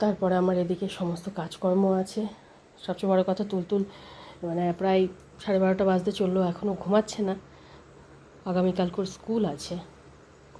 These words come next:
সকালে উঠতে ওর কষ্ট হবে। আর এখন ঘুম পাড়ালেও ঘুমাবে না, কারণ ওই যে গাড়িতে প্রায় দশ পনেরো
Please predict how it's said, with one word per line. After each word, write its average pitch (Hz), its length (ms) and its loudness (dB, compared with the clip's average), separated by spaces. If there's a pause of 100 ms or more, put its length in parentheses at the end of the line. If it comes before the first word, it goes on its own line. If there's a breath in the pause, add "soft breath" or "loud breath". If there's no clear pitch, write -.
(640)
সকালে 185 340 0
উঠতে 180 240 -6
ওর 170 160 -2
কষ্ট 156 200 -8 (120)
হবে। 175 180 -4 (920 loud breath)
আর 196 80 4 (100)
এখন 214 160 2 (260)
ঘুম 208 120 4 (100)
পাড়ালেও 208 340 4 (100)
ঘুমাবে 165 400 0
না, 185 60 -6 (1300 loud breath)
কারণ 196 260 4
ওই 202 100 4
যে 202 140 6
গাড়িতে 190 280 4 (140)
প্রায় 190 200 2 (220)
দশ 190 180 2
পনেরো 208 240 2